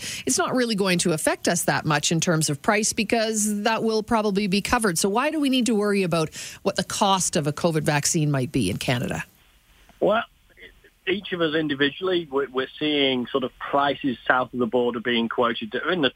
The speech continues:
Speaker 2: twenty to forty dollars per person range, but the rack's up to about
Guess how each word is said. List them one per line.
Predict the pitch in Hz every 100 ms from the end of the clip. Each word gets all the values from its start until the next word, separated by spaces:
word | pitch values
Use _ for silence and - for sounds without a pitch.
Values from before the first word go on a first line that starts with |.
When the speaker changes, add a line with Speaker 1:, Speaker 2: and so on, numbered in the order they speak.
| - -
Speaker 2:
twenty | 123 131 - 123
to | 117 -
forty | 131 123 -
dollars | 104 113 117 110
per | 113
person | - 113 - 107
range, | 104 110 - - - - -
but | 151
the | 185 220
rack's | 233 220 - 165
up | 139 -
to | 131 123
about | 113 120 117